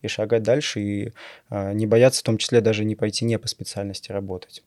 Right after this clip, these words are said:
Вот, наверное, бы я себе дал совет, а, посмотреть, а, насколько дают волю студентам внутри университета. М, ну, наверное, бы это, да, насколько дают волю, насколько университет доверяет студентам.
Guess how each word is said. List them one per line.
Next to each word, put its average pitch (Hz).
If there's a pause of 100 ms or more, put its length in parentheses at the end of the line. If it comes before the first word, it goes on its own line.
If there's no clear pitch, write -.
(160)
Вот, 104
наверное, 139
бы 120
я 110
себе 110
дал 107
совет, 113 (1300)
а, 123
посмотреть, 127
а, 107 (680)
насколько 123
дают 113
волю 120
студентам 113
внутри 110
университета. 110 (440)
М, 107 (240)
ну, 135
наверное, 151
бы 113
это, 104
да, 104
насколько 143
дают 120
волю, 151
насколько 127
университет 127
доверяет 117
студентам. 101